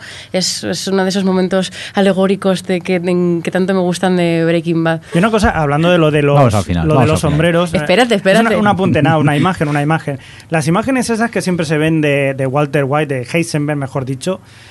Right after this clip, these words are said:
Speaker 2: eh, él de espaldas y con todo delante, por ejemplo, cuando se encuentra en el desierto con Gus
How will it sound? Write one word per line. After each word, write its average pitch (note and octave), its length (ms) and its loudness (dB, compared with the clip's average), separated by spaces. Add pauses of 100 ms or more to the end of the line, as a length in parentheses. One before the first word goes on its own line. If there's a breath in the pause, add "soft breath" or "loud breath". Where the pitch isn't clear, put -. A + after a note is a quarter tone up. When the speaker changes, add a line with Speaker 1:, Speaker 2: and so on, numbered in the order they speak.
(240 loud breath)
Speaker 2:
eh, D3 220 -2
él F3 140 0
de G3 80 0
espaldas F3+ 460 -2
y D3 80 -2
con C3+ 240 -4
todo F3 420 0
delante, C#3 480 -4
por E3+ 120 -10
ejemplo, C#3+ 300 -4
cuando C#3+ 240 -2
se C#3 80 -4
encuentra C#3+ 320 0
en C#3+ 80 2
el C3+ 60 0
desierto C3+ 480 -2
con C3 200 -2
Gus D3+ 520 0